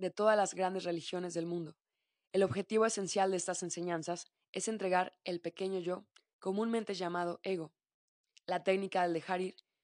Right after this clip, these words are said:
facilita el objetivo de disolver el pequeño yo mediante el sencillo proceso interior de la entrega. Cuando el pequeño yo es trascendido, el verdadero ser interior resplandece.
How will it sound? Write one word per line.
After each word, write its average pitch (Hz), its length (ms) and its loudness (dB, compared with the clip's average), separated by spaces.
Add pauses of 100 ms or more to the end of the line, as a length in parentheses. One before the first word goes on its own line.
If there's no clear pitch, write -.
(220)
facilita 208 420 -2
el 254 80 2
objetivo 196 460 -2
de 180 100 2
disolver 175 380 2
el 185 100 0
pequeño 175 360 -4
yo 175 280 -2
mediante 170 380 -4
el 160 80 -6
sencillo 214 420 -4
proceso 175 400 -4
interior 165 340 0
de 165 100 -2
la 156 80 0
entrega. 156 440 -4 (720)
Cuando 185 240 4
el 165 100 2
pequeño 196 380 -2
yo 185 300 4
es 170 140 -8
trascendido, 175 600 -2 (400)
el 190 140 2
verdadero 190 420 4
ser 208 240 0
interior 175 420 0
resplandece. 165 680 -2